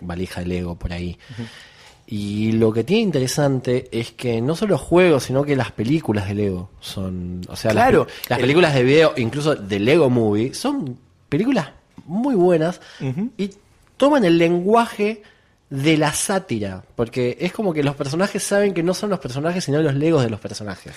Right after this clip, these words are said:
Speaker 2: Sí, de hecho hay una escena muy, muy buena que recuerdo de una película de Batman de Lego,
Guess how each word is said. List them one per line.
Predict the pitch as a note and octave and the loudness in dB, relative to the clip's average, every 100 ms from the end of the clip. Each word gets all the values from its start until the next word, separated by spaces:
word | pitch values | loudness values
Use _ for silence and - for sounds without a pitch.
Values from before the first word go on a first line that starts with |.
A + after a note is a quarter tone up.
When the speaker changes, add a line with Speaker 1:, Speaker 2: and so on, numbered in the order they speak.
| - | -18
Speaker 2:
Sí, | - D3+ C3 | -6 -2 2
de | B2 C#3+ | 4 4
hecho | C#3+ D#3+ D3+ | 6 2 4
hay | C3+ | 2
una | C#3 C3 | 2 0
escena | - C#3 C3+ | 0 0 0
muy, | C3 C3 C3+ C3 B2+ | 0 0 0 0 -2
muy | B2 B2 C3+ C#3+ | -4 -2 0 4
buena | C3+ C#3+ C#3 | 4 4 2
que | B2+ | 2
recuerdo | A#2+ A#2 C3 | 0 2 2
de | B2+ | 2
una | A#2+ | 0
película | A#2 A#2+ B2 A#2+ | -2 -2 0 0
de | A#2+ | 2
Batman | B2 A#2+ A2+ | 2 0 -4
de | A2+ | -2
Lego, | B2 C3+ C3 | 0 2 0